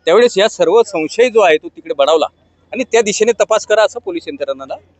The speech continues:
आम्ही सर्वांनी सांगितलेलं आहे आणि नरबडीचा गुन्हा त्यांनी दाखल केलेला आहे. ही, अ, ही जरी गोष्ट खरी असली तरी आरोपींना अटक झाली पाहिजे,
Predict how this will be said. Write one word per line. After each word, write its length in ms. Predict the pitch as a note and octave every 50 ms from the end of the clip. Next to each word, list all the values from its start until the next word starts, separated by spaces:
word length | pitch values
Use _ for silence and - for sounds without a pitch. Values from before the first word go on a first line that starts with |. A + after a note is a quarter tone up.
| _ _ _
आम्ही 140 | - C3 D#3+
सर्वांनी 380 | - - D3 C3 C3+ C#3 D#3+ D#3+
सांगितलेलं 480 | - - C#3+ D3 D#3 C#3+ - E3+ F#3
आहे 80 | F#3 E3+ - - _
आणि 200 | C3+ C#3+ E3 E3
नरबडीचा 480 | E3 - C3+ C3 C3+ C3 C3+ C3 - D3 C3
गुन्हा 160 | C3 B2 A#2+
त्यांनी 180 | A#2 A#2+ A#2+ B2
दाखल 260 | A#2 A#2+ - - B2
केलेला 360 | A2+ _ - C3+ D3 F3 G3+
आहे. 100 | F3+ A#2+ - _ _ _ _ _ _ _ _
ही, 460 | _ _ - C3 D3+ D#3 D#3 E3 C#3 B2+
अ, 220 | B2 B2+ B2 B2 A#2+ A#2
ही 60 | D#3
जरी 180 | D3+ F3 F#3+ A3+
गोष्ट 220 | G#3+ C4 B3 - B3+
खरी 160 | - G#3 G3+ A#3
असली 200 | A3 G#3 A3 B3
तरी 200 | - B3 C4+ D4
आरोपींना 680 | C#4+ - - - - D3+ F#3+ A3+ G3+ - C4 C#4+ C#4+
अटक 240 | B3+ F#3+ A3 G3+ D#3+
झाली 160 | C#3+ C#3 C#3+
पाहिजे, 260 | D3 D3 B2 G#2+ G2+